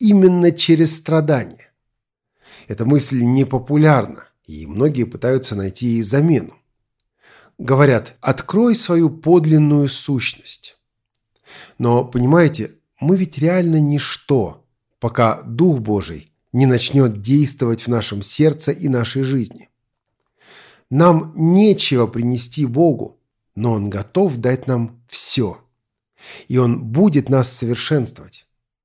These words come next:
Ну а про то, как это будет происходить на практике,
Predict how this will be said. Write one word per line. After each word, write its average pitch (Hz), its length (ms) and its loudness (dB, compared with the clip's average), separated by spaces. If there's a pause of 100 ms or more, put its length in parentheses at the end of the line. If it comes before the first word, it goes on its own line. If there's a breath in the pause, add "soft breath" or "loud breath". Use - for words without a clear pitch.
(420)
Ну 123 240 0
а 117 80 2
про 120 200 -4
то, 151 280 0
как 139 300 -4
это 120 160 -4
будет 117 340 -6
происходить 117 640 -6
на 101 120 -4
практике, - 720 -4